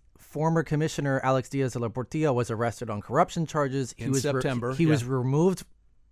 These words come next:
Speaker 1: by Governor DeSantis from office, so they only had four out of five seats. They only
Speaker 2: Uh-huh.
Speaker 1: had four out of five votes.
Speaker 2: Right.
Speaker 1: The, the, the, the city attorney made the determination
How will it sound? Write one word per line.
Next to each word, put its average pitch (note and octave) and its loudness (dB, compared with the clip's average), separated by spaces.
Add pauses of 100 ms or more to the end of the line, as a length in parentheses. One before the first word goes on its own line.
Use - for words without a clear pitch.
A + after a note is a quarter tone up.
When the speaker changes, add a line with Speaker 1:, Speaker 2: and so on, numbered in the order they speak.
Speaker 1:
by C3+ 6
Governor D#3 4
DeSantis C3 -4
from C3+ -2
office, E3 0 (300)
so - 4
they D#3+ 4
only F3+ 4
had D3+ 2
four D3+ 2
out C#3 6
of B2+ 0
five B2 2 (140)
seats. - -6 (460)
They D3 4
only F3 6
Speaker 2:
Uh-huh. D#3+ 6
Speaker 1:
had C3+ -2
four D#3 4
out C#3+ 4
of C3 0
five A#2+ 2
votes. C3+ -2
Speaker 2:
Right. G#2 -10 (1600)
Speaker 1:
The, D#3+ 2
the, C#3 2
the, B2+ 2
the B2+ -2
city G3 0
attorney G3+ 0
made C#3 2
the C#3 0
determination B2 -2